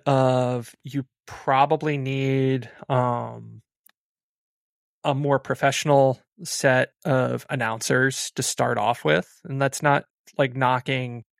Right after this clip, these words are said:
anyone who did anything, but, like, it needs more structure. They still need more cameras, um, than what they had on offer, because you need to be able to show stuff like Jason West moving through the field.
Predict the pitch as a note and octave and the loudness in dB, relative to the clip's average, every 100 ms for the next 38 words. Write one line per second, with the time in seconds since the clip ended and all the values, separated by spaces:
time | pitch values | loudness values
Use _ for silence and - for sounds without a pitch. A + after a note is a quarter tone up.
0 | _ - _ - C3+ C3 B2+ A#2 B2 A#2+ | _ -20 _ -6 -2 0 -2 -2 -6 -8
1 | - C#3+ C#3+ C#3+ C3 B2 - B2 A#2+ - | -12 -4 2 2 2 -2 -4 -6 -4 -6
2 | - D3+ B2+ - D3+ D3+ D3+ - D3 C3+ | -2 0 0 -2 -2 -2 -2 -2 -2 -2
3 | - C3+ - F#3+ A3 - _ - - - | 0 -2 0 -2 -2 -4 _ -20 -20 -20
4 | - _ - - _ D#3 - G3+ F#3 F3+ | -20 _ -20 -20 _ 0 2 2 4 2
5 | D#3+ D3 - B2+ B2 D#3 - - _ _ | 2 0 0 -4 -4 -6 -8 -20 _ _
6 | _ _ C#3 C3+ B2+ A#2+ A2+ A2+ A2+ _ | _ _ 2 4 4 0 -4 -10 -16 _
7 | _ D3 C3+ C3+ C3 A#2+ C3 B2+ A#2+ C3 | _ -4 0 0 0 -2 -2 -4 -4 0
8 | B2 A#2+ A#2+ A2+ A#2 - C#3 D3 C#3 B2+ | 0 -2 -6 -6 -4 -2 -2 -2 -4 -4
9 | - C3 C3 C3 - C3 B2 B2 - C3 | -4 -6 -6 -6 2 2 2 -2 -2 0
10 | A#2+ B2+ C3+ C3 - A2+ - A#2+ A#2+ B2+ | 0 0 2 0 0 -8 -4 -4 -4 -2
11 | A#2+ A2+ - B2 A#2+ A#2+ - B2 A2 - | -2 -4 -6 -6 -6 -6 -6 -6 -6 -8
12 | A#2 B2 F#3 G3+ | -2 2 2 0